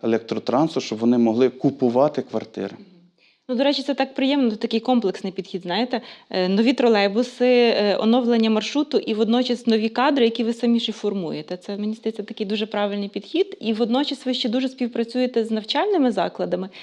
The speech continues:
Speaker 2: і ще й
Speaker 1: Так.
Speaker 2: таким чином, е, кадри собі формуєте.
Speaker 1: Я вже сьогодні називав Хмельницький національний університет,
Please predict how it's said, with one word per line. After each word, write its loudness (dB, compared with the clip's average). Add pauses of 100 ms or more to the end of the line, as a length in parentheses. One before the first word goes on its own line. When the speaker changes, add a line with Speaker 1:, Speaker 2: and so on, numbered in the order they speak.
(200)
Speaker 2:
і -6
ще 2
й 4
Speaker 1:
Так. 0
Speaker 2:
таким 4
чином, 0
е, 0
кадри -2
собі -8
формуєте. 0
Speaker 1:
Я 0
вже -6
сьогодні 4
називав 4
Хмельницький 2
національний 4
університет, 0